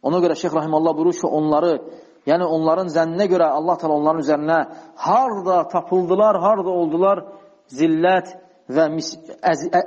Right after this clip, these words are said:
ə-, əzilmək nazil etdi. Və həzə yətədəmmənu qayətəl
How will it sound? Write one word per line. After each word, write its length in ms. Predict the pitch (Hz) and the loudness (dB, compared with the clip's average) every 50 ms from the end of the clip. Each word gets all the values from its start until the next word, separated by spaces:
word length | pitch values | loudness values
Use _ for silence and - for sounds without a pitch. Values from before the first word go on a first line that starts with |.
| - - | 0 0
ə-, 60 | - - 165 | 0 0 -2
əzilmək 480 | 143 143 156 156 156 170 175 180 180 - - - - - - - _ _ | -2 -2 -2 0 0 2 2 0 0 -4 -8 -14 -20 -20 -20 -20 _ _
nazil 360 | 143 151 151 143 131 151 147 120 | -4 -2 -2 -2 0 -2 -2 -2
etdi. 240 | - - - 98 - - - _ _ _ _ _ _ _ _ _ _ _ _ _ - | -4 -4 -6 -6 -6 -8 -16 _ _ _ _ _ _ _ _ _ _ _ _ _ -4
Və 120 | 139 139 | -2 0
həzə 340 | 156 185 185 170 160 160 156 | 2 2 2 2 2 0 0
yətədəmmənu 680 | 160 147 147 151 156 190 202 196 190 180 170 160 143 123 104 - - - - - - | 0 0 0 0 0 0 0 0 0 0 -2 -2 -4 -6 -6 -8 -12 -20 -20 -14 -10
qayətəl 720 | 113 117 160 196 208 196 190 185 160 - - 175 170 156 | -4 0 2 2 2 2 2 0 -2 0 0 0 0 0